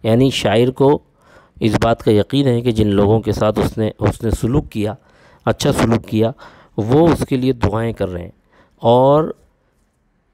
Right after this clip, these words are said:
दुआओं का यकीनन असर होता है और इसी असर की वजह से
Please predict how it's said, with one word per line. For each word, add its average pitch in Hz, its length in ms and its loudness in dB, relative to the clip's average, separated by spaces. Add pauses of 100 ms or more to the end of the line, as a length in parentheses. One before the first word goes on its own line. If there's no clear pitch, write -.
(340)
दुआओं 123 480 2
का 131 140 -2
यकीनन 123 540 -2
असर 123 260 -4
होता 123 260 0
है 107 140 -2 (580)
और 117 360 2 (220)
इसी 160 220 -2
असर 120 260 0
की 120 140 -4
वजह 98 280 0
से - 240 -4